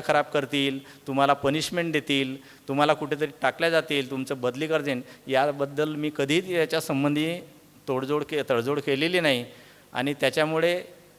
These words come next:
ह्या गोष्टी मी करत होतो. ठीक आहे, मी नोकरीत म्हणे-, मध्ये असताना अनेकदा मला, म, प्रॉफिट जे असतात, जिल्हा परिषदमध्ये असताना बांधकाम विभाग नावाचे, अ, प्रकार होते, तर त्याच्यामध्ये मला असे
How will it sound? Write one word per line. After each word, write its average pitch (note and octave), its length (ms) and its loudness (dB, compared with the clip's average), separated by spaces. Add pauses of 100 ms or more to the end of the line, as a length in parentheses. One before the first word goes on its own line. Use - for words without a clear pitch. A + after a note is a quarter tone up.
(420)
ह्या C3 180 2
गोष्टी E3 260 0
मी E3+ 120 -2
करत F3 240 4
होतो. E3 240 2
ठीक F3+ 300 -2
आहे, D3+ 200 6
मी C#3+ 360 -2
नोकरीत C#3+ 420 -2
म्हणे-, D3+ 400 -2
मध्ये C3+ 200 2
असताना D3 480 2
अनेकदा C#3+ 380 0
मला, D3 320 2 (420)
म, A#2+ 180 -2
प्रॉफिट B2+ 540 6 (260)
जे E3 400 0
असतात, C#3 420 6 (300)
जिल्हा B2 240 2
परिषदमध्ये C#3 540 0
असताना C#3+ 380 2
बांधकाम C3 460 2
विभाग C#3 260 2
नावाचे, C3+ 280 0
अ, C3 460 -2
प्रकार C3+ 380 -2
होते, D3 340 -4
तर B2+ 60 -10
त्याच्यामध्ये C#3 480 -4
मला C#3+ 200 0
असे D3+ 260 -2